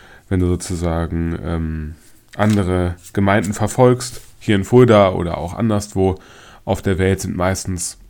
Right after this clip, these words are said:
ähm, ja, keine, keine Beiträge, wo Meinungen oder in Anführungszeichen oder Positionen oder Kommentare gesagt werden,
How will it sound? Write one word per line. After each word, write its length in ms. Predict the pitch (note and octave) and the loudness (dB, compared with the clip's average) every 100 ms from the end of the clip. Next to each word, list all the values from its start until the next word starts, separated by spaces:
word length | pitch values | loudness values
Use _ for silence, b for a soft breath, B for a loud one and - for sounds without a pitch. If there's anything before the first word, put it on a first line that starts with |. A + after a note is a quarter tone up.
| - _ _ _ _ _ _ _ _ - _ - - E2 | -20 _ _ _ _ _ _ _ _ -20 _ -20 -18 -14
ähm, 440 | E2 E2+ D2 C#2+ E2+ | -10 -8 -10 -10 -4
ja, 280 | E2+ D2 - - | -4 -4 -10 -10
keine, 460 | F#2 E2 E2 D#2+ B B B B B - | -4 -2 -2 -6 B B B B B -4
keine 200 | F2 E2+ | -2 0
Beiträge, 760 | F2 A2 - G#2+ G2+ G2 F#2+ | 0 0 0 0 2 2 0
wo 300 | F#2 F#2 F2 | -2 -2 -2
Meinungen 560 | E2 F#2 A2 G#2+ G2+ F#2 | -2 -2 0 0 0 -4
oder 220 | - E2 | -8 -8
in 80 | D2 | -6
Anführungszeichen 920 | F2 G#2 - F#2+ F#2 - F#2 F2 F2 | -6 -6 -4 -4 -4 -6 -6 -6 -8
oder 160 | E2 - | -10 -8
Positionen 640 | F2+ E2+ - G2+ G2+ F#2+ | -6 -6 -2 0 2 2
oder 160 | E2+ E2+ | -2 -8
Kommentare 720 | - F#2 F2 D2+ F2 A2 G2+ | -4 -4 -4 -6 -6 -6 -6
gesagt 420 | F#2+ E2+ F#2+ - | -4 -2 -4 -4
werden, 400 | E2+ E2+ F#2 F2+ | -6 -4 -4 -6